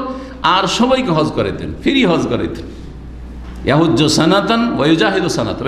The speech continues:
একজু সানাতান, তার জীবনে লিখেছে। এক বছর জিহাদে যেতেন,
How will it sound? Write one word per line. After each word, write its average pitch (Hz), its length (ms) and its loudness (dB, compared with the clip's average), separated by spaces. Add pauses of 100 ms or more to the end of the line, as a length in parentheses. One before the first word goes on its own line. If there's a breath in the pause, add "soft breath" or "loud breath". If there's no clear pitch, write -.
একজু 147 180 2 (140)
সানাতান, - 360 0 (160)
তার 110 180 2
জীবনে 117 180 2 (160)
লিখেছে। - 220 -8 (460 loud breath)
এক 180 60 2 (100)
বছর 185 220 2 (100)
জিহাদে 165 380 4
যেতেন, 202 260 0